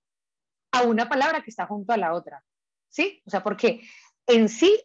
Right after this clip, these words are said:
una palabra junto a la otra es eso que llama la red de proposiciones. Entonces, tener esa capacidad de comprender lo que está allí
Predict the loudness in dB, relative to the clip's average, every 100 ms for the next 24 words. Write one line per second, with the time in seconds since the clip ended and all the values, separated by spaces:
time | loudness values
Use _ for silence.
0 | 0 0 2 2 2 4 4 2 0 -4
1 | -6 -4 -2 -2 -4 -8 -10 -10 -8 -8
2 | -8 -8 -4 -2 -2 -2 -4 -4 -6 -8
3 | _ _ _ -10 -8 -8 -10 -10 -8 0
4 | 0 0 -6 -6 -8 -8 -14 0 2 4
5 | 2 0 -4 -4 -4 0 0 0 -4 -4
6 | -2 -4 -4 -8 -8 -8 -4 -4 -4 -8
7 | -12 -12 -8 -6 -6 -8